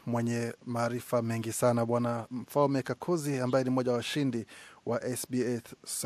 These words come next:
Youth Week Competition, ama ni mashindano ya vijana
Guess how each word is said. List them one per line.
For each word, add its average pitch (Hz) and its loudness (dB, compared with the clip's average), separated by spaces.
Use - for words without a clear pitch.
Youth 160 0
Week 165 -2
Competition, 143 -2
ama 135 2
ni 127 2
mashindano 151 0
ya 139 0
vijana 123 2